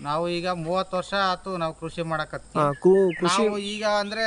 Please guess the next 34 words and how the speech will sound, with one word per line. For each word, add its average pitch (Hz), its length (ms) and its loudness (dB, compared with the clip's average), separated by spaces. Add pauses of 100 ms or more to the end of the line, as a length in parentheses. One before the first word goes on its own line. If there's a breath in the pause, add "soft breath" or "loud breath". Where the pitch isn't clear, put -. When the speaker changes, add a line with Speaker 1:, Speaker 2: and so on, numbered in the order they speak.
(600)
Speaker 1:
ಅವಾಗಿನ್ನು 180 420 -2
ಚಿಕ್ಕವ್ರು 208 400 -2
ಇದ್ವಿ, 190 200 -6
ಅವಾಗಷ್ಟು 185 520 -4
ನಮ್ಗೆ 185 140 -6
ನಾಲೆಡ್ಜ್ 165 340 -2
ಇರ್ಲಿಲ್ಲ. 180 360 -2
Speaker 2:
ಹಾ. - 600 -4
Speaker 1:
ನಮ್ಮ 120 120 -16
ತಂದೆಯವ್ರು 170 380 -2
ಹೇಳ್ದಂಗೆ 175 300 -2
ಕೇಳ್ತಿದ್ವಿ, 170 540 -6
ಅವ್ರು 170 260 -2
ಹೇಳಿದ್ನೇ 170 340 -6
ಮಾಡ್ತಿದ್ವಿ. 151 640 -6
ಈಗ 165 200 -6
ಒಂದ್ 165 140 -6
ಸ್ವಲ್ಪ 160 320 -8
ನಾವೊಂದ್ 160 460 -4
ಸ್ವಲ್ಪ 156 280 -10
ನಾಲೆಡ್ಜ್ - 760 -4
Speaker 2:
ಬುದ್ಧಿ 165 180 -2
Speaker 1:
ತಿಳ್ಕೊಂಡ್ಮೇಲೆ 151 500 -6
Speaker 2:
ಬುದ್ಧಿ 175 180 6
Speaker 1:
ಹೊರಗಡೆ 190 160 4
Speaker 2:
ಬಂದಿರೋದ್ 180 180 2
ಮೇಲಿಂದ? 160 320 0
Speaker 1:
ಹಾ, 135 480 -8
ಹೊರಗಡೆ 151 460 -8
ಅಗ್ರಿಕಲ್ಚರ್ 143 720 -4
ಅಲ್ಲಿ 139 200 -6
ಇಲ್ಲಿ 143 160 -10
ಓಡಾಡಿದ 139 360 -6
ಮೇಲೆ 139 400 -8